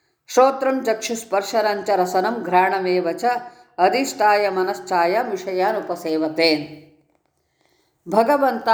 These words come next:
ಎಲ್ಲ ಪಂಚ ವಿಷ-, ತನ್-, ಭೂತಗಳಲ್ಲಿ, ಪಂಚ ತನ್ಮಾತ್ರಗಳಲ್ಲಿ ಇದ್ದು ಜೀವರ ಮನಸ್ಸು, ಇಂದ್ರಿಯ ಎಲ್ಲ ಕಡೆ ಇದ್ದು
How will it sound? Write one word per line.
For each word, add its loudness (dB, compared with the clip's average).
ಎಲ್ಲ -2
ಪಂಚ -6
ವಿಷ-, -6
ತನ್-, 2
ಭೂತಗಳಲ್ಲಿ, 2
ಪಂಚ -6
ತನ್ಮಾತ್ರಗಳಲ್ಲಿ -2
ಇದ್ದು -4
ಜೀವರ 6
ಮನಸ್ಸು, -4
ಇಂದ್ರಿಯ 0
ಎಲ್ಲ 2
ಕಡೆ -2
ಇದ್ದು -4